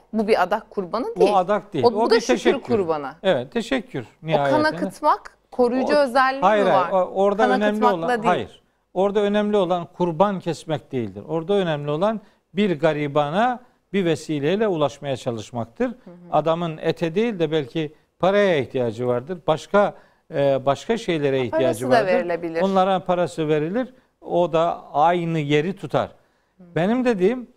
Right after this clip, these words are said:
Speaker 2: Kurban Bayramı'nda kurban yerine başka şeyleri öncelememektir.
Speaker 1: Hı hı.
Speaker 2: Yoksa diğer yardımlaşma kalemlerinde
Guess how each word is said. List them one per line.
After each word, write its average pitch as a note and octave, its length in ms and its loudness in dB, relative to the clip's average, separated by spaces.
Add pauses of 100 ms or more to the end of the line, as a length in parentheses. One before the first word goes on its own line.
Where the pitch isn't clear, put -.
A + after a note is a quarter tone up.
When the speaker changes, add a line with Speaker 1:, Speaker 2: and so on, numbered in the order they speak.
(160)
Speaker 2:
Kurban A3 400 0
Bayramı'nda G3 760 0 (120)
kurban D#3+ 320 -2
yerine D#3 420 -2
başka D3 300 -4
şeyleri C3 440 -2
öncelememektir. A#2 1000 -4 (120)
Speaker 1:
Hı F3+ 60 -16
hı. F3 120 -16
Speaker 2:
Yoksa C#3 460 -4
diğer E3 260 0 (340)
yardımlaşma D3 640 0
kalemlerinde C3+ 880 -4